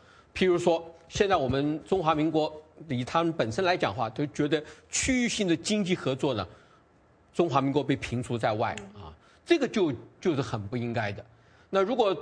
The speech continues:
中国大陆真的希望能够让两岸能走向和平，能走向互助的话，就应该帮忙或者默许这个，呃，台湾呢能参加区域的合作啊，各，各方面的这个，这个，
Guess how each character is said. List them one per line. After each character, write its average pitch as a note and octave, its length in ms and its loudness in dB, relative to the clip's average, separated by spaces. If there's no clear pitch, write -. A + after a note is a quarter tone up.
中 A3+ 160 -2
国 G#3 80 2
大 G3+ 200 6
陆 D#3 120 2
真 C#4+ 240 0
的 C#4+ 80 0
希 - 200 -4
望 G3 180 2
能 D#3 100 2
够 D#3+ 160 2
让 C#3+ 540 2
两 C3 180 0
岸 D#3 120 2
能 C#3+ 100 0
走 A2+ 180 -2
向 C#3 160 -2
和 C3 160 -4
平， C3+ 280 -2
能 C3+ 160 -2
走 A2+ 160 -2
向 C#3 120 -2
互 G3+ 220 -2
助 G3+ 180 0
的 B2+ 60 -2
话， A2 220 -4
就 C#4 280 4
应 A#3 280 0
该 A3+ 220 4
帮 G#3+ 300 0
忙 D3 280 -2
或 E3 220 0
者 C#3+ 140 -2
默 G#3 340 0
许 - 320 -8
这 E3 140 2
个， C3+ 260 0
呃， C3 240 -4
台 C3 180 2
湾 D#3 240 4
呢 D3 120 0
能 C#3 140 0
参 D#3+ 240 -2
加 D#3 120 4
区 F#3+ 360 -2
域 F3 60 2
的 C#3+ 80 2
合 A#2 220 -2
作 A#2+ 200 -2
啊， G#2+ 240 -4
各， D3+ 180 0
各 G#3+ 180 0
方 E3 200 4
面 E3 200 4
的 C3+ 120 2
这 C3+ 140 -2
个， C3 160 0
这 C3+ 160 -2
个， B2 260 0